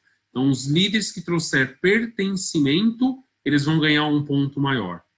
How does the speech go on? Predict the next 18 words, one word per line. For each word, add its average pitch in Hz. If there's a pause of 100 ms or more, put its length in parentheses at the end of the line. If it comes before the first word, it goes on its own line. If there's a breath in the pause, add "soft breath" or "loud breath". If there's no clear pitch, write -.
(320)
Então, 165
você -
percebe 233
que 220
a 196
forma 202
de 147
remunerar 151
as -
pessoas, 147
por 131
isso 147
que 139
eu 117
falei 120
um 113
pouco 110
de 110